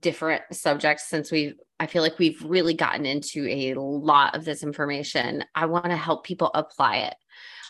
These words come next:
Um, I've worked with a lot of people who say, like, "I've got the tightest hips."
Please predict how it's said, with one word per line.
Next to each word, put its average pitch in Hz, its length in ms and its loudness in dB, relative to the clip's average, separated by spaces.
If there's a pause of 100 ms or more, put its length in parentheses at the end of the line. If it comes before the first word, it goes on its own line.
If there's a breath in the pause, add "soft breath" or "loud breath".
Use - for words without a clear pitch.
(120 loud breath)
Um, 156 460 2 (180)
I've 214 140 4
worked 277 220 6
with 277 100 4
a 208 60 4
lot 165 280 2
of 170 60 -4
people 156 300 -4
who 165 180 -4
say, 139 480 0 (100)
like, - 240 -10 (160)
"I've 196 200 -2
got 220 280 0
the 190 80 -2
tightest 180 460 -4
hips." - 400 -8